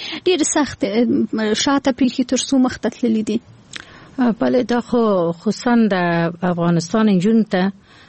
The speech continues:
Speaker 2: افغانستان د شو زده کړه په هر وخت کې مشکلات درلودي.
Speaker 1: مهم.
Speaker 2: زه په، په خپله د نهه کلنه وم چې کندوز ته ولاړم.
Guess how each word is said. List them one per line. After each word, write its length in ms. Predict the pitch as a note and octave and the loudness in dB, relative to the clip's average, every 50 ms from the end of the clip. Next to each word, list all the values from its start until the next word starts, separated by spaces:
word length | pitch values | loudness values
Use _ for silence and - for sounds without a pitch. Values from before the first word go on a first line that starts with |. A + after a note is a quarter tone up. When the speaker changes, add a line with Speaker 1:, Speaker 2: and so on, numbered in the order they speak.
| - _ - | -14 _ -4
Speaker 2:
افغانستان 640 | F3+ F3 - F3+ F3 E3+ E3 - - G#3+ G#3 G3+ F#3+ | -4 -2 0 2 2 2 0 0 0 2 2 2 2
د 260 | F3 G3 F#3 E3+ E3+ | 0 0 0 0 0
شو 220 | F3 E3+ - - F#3 | 0 -2 -2 -2 -4
زده 520 | - - - G3 F3+ E3+ D#3+ E3 F#3 F#3 | -4 -4 -2 0 0 0 0 0 -2 -2
کړه 180 | F3+ - G3 E3 - | -2 -2 -4 -4 -2
په 80 | F3+ | -2
هر 160 | E3+ F3 F3 E3 | -2 0 0 0
وخت 220 | F3 F3 - - - | -2 -2 -4 -6 -4
کې 80 | G#3 F#3+ | 0 0
مشکلات 520 | F#3 F3+ - - - G#3 G3+ G3 F#3+ - | 0 0 -2 -4 -2 -2 0 0 0 -2
درلودي. 420 | G#3 F#3+ G3 G3+ G3+ F#3 G#3+ G#3 - - - - - - - - | -2 0 0 0 0 0 -2 -2 -4 -6 -16 -20 -20 -10 -4 -2
Speaker 1:
مهم. 220 | C4 G3+ G#3 F#3 | -2 0 0 0
Speaker 2:
زه 240 | E3+ D#3+ F3 F3+ F3 | 0 0 0 -2 -2
په، 400 | E3+ - F#3 F3+ F3+ F3 E3+ D#3+ E3 - | 0 -2 -2 0 0 0 0 -2 -2 -4
په 60 | F3 | -4
خپله 380 | - - - G3 F#3 F#3 F#3 E3+ D#3 - | -4 -2 -2 0 0 2 0 -2 -2 0
د 40 | F3 | 0
نهه 340 | E3+ E3 E3 E3 E3 D#3 | 0 2 2 0 0 -2
کلنه 420 | E3 G3 F3 F3+ F#3 F#3 F3+ F3+ F3+ | -2 0 0 2 2 2 2 2 2
وم 80 | F3+ | 0
چې 140 | F3 - - - - - | 0 -2 -6 -14 -8 -2
کندوز 280 | F3 E3+ E3 F#3+ - - | 0 0 0 0 -2 -2
ته 100 | - G3+ | -4 -2
ولاړم. 380 | F3 F3+ F3 F3 F3 F3+ G3+ | 0 0 0 0 0 0 -2